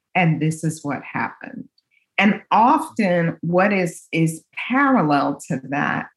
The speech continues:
is there was something that they found in themselves.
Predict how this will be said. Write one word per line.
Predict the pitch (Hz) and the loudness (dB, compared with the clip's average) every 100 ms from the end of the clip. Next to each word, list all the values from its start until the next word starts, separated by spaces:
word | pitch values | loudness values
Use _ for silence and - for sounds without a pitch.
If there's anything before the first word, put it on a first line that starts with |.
| - | -6
is | 165 160 156 147 147 - _ _ _ _ _ | 0 2 2 0 -4 -8 _ _ _ _ _
there | 185 180 | 2 4
was | 175 170 - - | 4 2 -4 -2
something | 202 247 277 277 | 2 4 6 6
that | 196 185 | 4 2
they | 185 170 - | 0 -2 -2
found | 170 170 170 160 | 0 2 2 2
in | 170 165 | 2 2
themselves. | 156 160 - 147 139 - - - - | 2 -2 -6 -4 -4 -4 -8 -14 -20